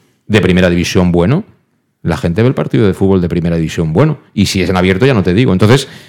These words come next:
yo creo que deberías diferenciarte, buscar un horario, ¿no? Viernes me parece muy fuerte, pero,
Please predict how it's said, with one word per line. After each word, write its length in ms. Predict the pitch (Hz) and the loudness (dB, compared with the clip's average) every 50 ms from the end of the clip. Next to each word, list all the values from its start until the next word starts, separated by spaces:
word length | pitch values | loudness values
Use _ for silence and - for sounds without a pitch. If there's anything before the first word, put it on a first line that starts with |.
| - _ _ | -20 _ _
yo 120 | - - 95 | 0 2 2
creo 140 | 95 101 120 | 4 4 4
que 60 | 131 | 4
deberías 280 | 120 98 95 104 107 | 4 2 2 0 0
diferenciarte, 720 | 107 110 98 90 98 95 - - 110 110 113 160 165 - - - | 0 0 -2 -2 -4 -4 -2 -2 -2 -2 -2 -2 -4 -4 -8 -8
buscar 300 | 82 98 101 - 120 131 | -6 -4 -2 0 2 2
un 80 | 135 113 | 2 2
horario, 320 | 104 95 85 78 82 80 | 2 0 0 -2 -2 -4
¿no? 160 | 95 117 - - | -4 -4 -6 -6
Viernes 400 | - 92 85 92 92 95 107 107 | -8 -6 -4 -2 -2 0 0 2
me 100 | 113 107 | 2 2
parece 220 | 101 95 90 - | 0 0 -2 -2
muy 140 | 90 95 92 | -2 -2 0
fuerte, 300 | - 151 156 - - 95 | 2 2 2 2 2 0
pero, 240 | 90 107 101 98 - | 2 2 2 0 0